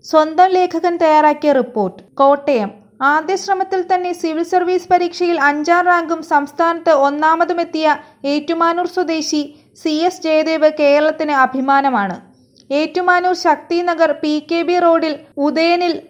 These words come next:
റോഷ്നിയുടെയും തൃശൂർ സ്വദേശി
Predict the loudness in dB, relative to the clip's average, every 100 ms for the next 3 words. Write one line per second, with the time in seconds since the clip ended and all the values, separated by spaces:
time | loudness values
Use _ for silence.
0 | 0 2 2 -2 -8 -4 -2 -2 -4 -8
1 | _ _ -4 -4 0 -2 0 -2 -2 -4
2 | -4 -6